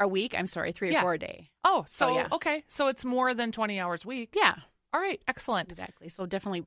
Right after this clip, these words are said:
Speaker 1: you know, feels part-time for sure.
Speaker 2: And do you ever think about, like, going into distributor and, like, "Hey, I'd like you to rep this in these stores," or do you ever go to, like, to Pacifier down the street, which is a baby store here, and say, "Hey, do you wanna carry my product?" Do you do any of that?
Speaker 1: Yeah, I kind of,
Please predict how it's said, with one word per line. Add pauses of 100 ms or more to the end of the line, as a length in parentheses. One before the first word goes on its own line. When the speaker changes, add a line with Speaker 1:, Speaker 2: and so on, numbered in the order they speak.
Speaker 1:
you
know,
feels
part-time
for
sure. (240)
Speaker 2:
And
do
you
ever
think
about,
like,
going
into
distributor
and,
like,
"Hey,
I'd
like
you
to
rep
this
in
these
stores,"
or
do
you
ever
go
to,
like,
to
Pacifier
down
the
street,
which
is
a
baby
store
here,
and
say,
"Hey,
do
you
wanna
carry
my
product?"
Do
you
do
any
of
that?
Speaker 1:
Yeah,
I
kind
of,